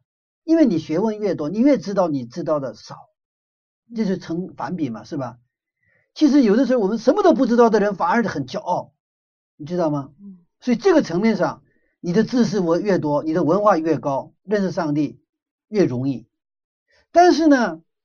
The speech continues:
Speaker 1: 我刚才说了嘛，那巴拉科技的人，那看起来好像读了很多书，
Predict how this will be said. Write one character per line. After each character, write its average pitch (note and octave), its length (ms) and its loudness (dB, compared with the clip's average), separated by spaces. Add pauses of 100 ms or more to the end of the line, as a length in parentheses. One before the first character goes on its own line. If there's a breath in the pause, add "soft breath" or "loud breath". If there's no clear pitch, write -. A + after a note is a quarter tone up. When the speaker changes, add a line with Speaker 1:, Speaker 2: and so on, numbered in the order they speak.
(160)
Speaker 1:
我 F3 140 -2
刚 A#3 180 2
才 A#3 100 6
说 G3+ 180 -2
了 F#3 100 0
嘛， C3 180 -4
那 G3 60 -4
巴 D#4+ 160 4
拉 D#4 100 8
科 D4+ 220 0
技 D4 120 2
的 C4 120 4
人， F3 120 -2
那 A#3+ 120 -8
看 F#4 240 -2
起 D4 120 2
来 B3 120 2
好 E3+ 140 -2
像 G#3 180 0
读 F#3+ 120 -4
了 G#3 120 0
很 D3 120 0
多 E3+ 140 0
书， E3 240 -6